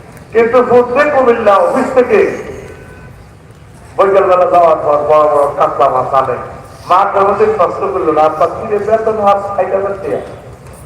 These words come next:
আর আজকে যে কাতলা মাছে একশো বত্রিশ হাজার টাকা দিল, প্রতিদিন এত বড় বড় দিয়া খায়। জিজ্ঞেস করি এই কুমিল্লা শহরে, "কি গো আন্টি?" "আল্লাহ আমার,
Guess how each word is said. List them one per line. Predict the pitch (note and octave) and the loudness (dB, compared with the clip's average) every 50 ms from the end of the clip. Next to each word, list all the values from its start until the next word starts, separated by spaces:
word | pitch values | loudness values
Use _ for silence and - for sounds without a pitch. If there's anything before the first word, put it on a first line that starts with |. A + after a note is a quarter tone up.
| - F3 | -2 0
আর | F#3+ G#3 | 0 2
আজকে | G#3 G#3 G3+ G3+ G#3 A3 | 2 2 0 2 0 2
যে | A#3 A#3+ | 2 2
কাতলা | A#3+ A3+ A#3 G3+ F#3+ F#3 F#3+ F#3 | 0 0 -4 -4 -4 -2 -2 0
মাছে | F3+ F#3+ F#3 - - | 0 0 -2 -2 -2
একশো | A3 G#3 - - G3+ F#3+ - | -2 -4 -4 -4 -6 -6 -6
বত্রিশ | F3 E3 - - D#3 D3+ - D#3 | -6 -6 -6 -6 -8 -6 -2 -2
হাজার | D3 C3+ C3+ A#2+ | 0 0 0 -2
টাকা | - - C3 A#2+ | -2 -2 -2 -2
দিল, | A#2+ A#2 - A2+ - - A2 G#2 G2 - - - | -2 -2 -6 -12 -12 -12 -12 -14 -14 -12 -6 -6
প্রতিদিন | A#3+ A#3+ - A#3+ A#3+ A#3+ B3 A#3+ - - | -6 -6 -6 -10 -12 -10 -6 -2 0 0
এত | - - E3 | 0 0 -2
বড় | D3 C#3+ C#3 | 0 0 0
বড় | C3 B2 A#2 A#2+ A#2 A#2 A#2+ - | 0 0 0 -2 -6 -6 -6 -4
দিয়া | C3+ C3+ A#2+ | -2 -2 -2
খায়। | A2+ - - - - - - - - - - - - - - - F3+ G3 | -2 -4 -8 -12 -14 -16 -18 -20 -20 -20 -20 -20 -20 -20 -14 -8 -6 -4
জিজ্ঞেস | G3 G3 F#3 - - | -2 -2 -2 -2 -4
করি | F3+ F3+ F3 F3+ | -6 -6 -4 -4
এই | F3 E3+ | -6 -6
কুমিল্লা | E3 E3+ E3+ D#3 D3 C#3 C3+ C3 C3 B2+ | -4 -6 -6 -6 -6 -4 -4 -4 -4 -4
শহরে, | C3 C3 B2+ B2 B2+ A#2+ A#2 - - - - - - - - - | -4 -4 -2 -2 -2 -4 -4 -8 -10 -14 -16 -18 -20 -14 -6 -4
"কি | B3 C4 | 0 2
গো | C#4 | 2
আন্টি?" | E4+ E4+ A3+ A3+ A3+ - C#4+ C#4 B3+ - - - - - - - - - - - - - | 2 2 2 0 -2 -2 -2 -2 -2 -4 -6 -10 -12 -14 -16 -18 -18 -20 -20 -16 -8 -4
"আল্লাহ | E3 E3+ F3 F3+ F3+ F3+ F3+ | -2 -2 0 -2 -2 -2 -4
আমার, | F#3+ F#3 F3+ F3 | -4 -2 -2 -4